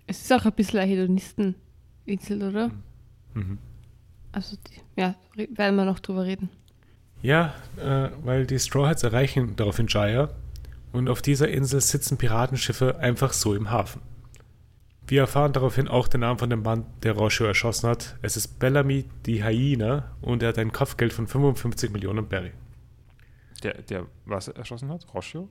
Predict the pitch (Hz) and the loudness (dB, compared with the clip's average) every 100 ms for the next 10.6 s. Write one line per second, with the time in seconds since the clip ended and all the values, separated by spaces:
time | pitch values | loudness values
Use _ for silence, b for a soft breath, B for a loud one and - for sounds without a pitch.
0 | - 101 90 95 113 107 101 101 101 104 | -12 -10 -10 -2 2 2 2 0 0 -2
1 | 110 110 107 104 - 113 104 101 110 107 | 0 0 2 0 0 0 0 -2 -2 -2
2 | 110 98 104 104 - 120 123 107 - 98 | -4 -2 -2 -2 0 0 2 -4 -6 -8
3 | 101 - - - - - - 160 160 113 | -10 -12 -16 -20 -20 -20 -4 0 0 -2
4 | - 101 90 - b b b - 107 110 | -4 -12 -12 -16 b b b -2 4 4
5 | 107 101 95 98 - - - - - - | 4 0 0 -2 -4 -14 -20 -20 -18 -16
6 | - - - - - _ - - - 123 | -16 -20 -20 -20 -20 _ -20 -16 -2 0
7 | 113 143 135 135 113 107 113 120 135 123 | 0 0 2 2 2 0 2 4 2 2
8 | 113 110 92 127 - 123 110 117 - - | 4 2 0 -4 -2 -2 0 -4 -6 -6
9 | 107 101 110 - 98 - _ _ _ _ | -4 -4 -4 -8 -14 -20 _ _ _ _
10 | - - - - 104 117 | -20 -20 -16 -4 -2 -2